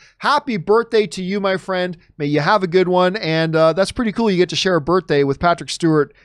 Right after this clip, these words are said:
and Harrison Ford all at the same time. And Ken Jeong, let's put him in there too. All right, thanks for that, Andrew. Sam Fisher writes, "What I found interesting about the Lucifer trailer," because for those of you who missed it earlier today, uh, Lucifer season five released a, a trailer today.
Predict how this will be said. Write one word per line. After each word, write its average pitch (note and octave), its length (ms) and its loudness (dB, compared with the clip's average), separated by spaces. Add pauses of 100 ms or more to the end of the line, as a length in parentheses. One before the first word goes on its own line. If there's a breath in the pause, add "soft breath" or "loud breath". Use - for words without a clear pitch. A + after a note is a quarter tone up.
(180 soft breath)
and G3 160 0
Harrison F#3+ 360 2
Ford G3+ 260 2
all E3+ 100 6
at D#3+ 80 0
the D3+ 60 -10
same F#3 200 -4
time. E3 300 -2
And D4+ 220 -4
Ken G#3 200 -6
Jeong, C#3 300 -4
let's C3+ 140 -6
put C#3+ 160 -4
him B2 80 -8
in A#2 80 -8
there A2 160 -8
too. G2+ 220 -10 (280 loud breath)
All G#3+ 160 -6
right, D#3+ 200 0
thanks G3 220 0
for D#3 60 -10
that, C#3 140 0
Andrew. A#2 240 -6 (340 loud breath)
Sam B3 300 2
Fisher G#3+ 420 -2
writes, - 380 -8 (1200 loud breath)
"What A3 120 4
I G4 160 4
found C4 360 2
interesting E3+ 720 0
about F#3 260 4
the E3+ 80 2
Lucifer F#3 400 2
trailer," F2+ 440 -10 (140)
because G3+ 300 -2
for G#3 180 0
those A3 200 2
of - 40 -6
you G#3 80 0
who F3 80 -2
missed F#3 220 0
it E3+ 40 0
earlier E3+ 300 0
today, D#3 500 0
uh, C#3+ 140 -2
Lucifer E3+ 460 0
season F3 340 -4
five E3 320 2
released D3 500 -4
a, D3 100 -2 (140)
a C#3 40 -4
trailer D3 360 -2
today. C#3 380 -2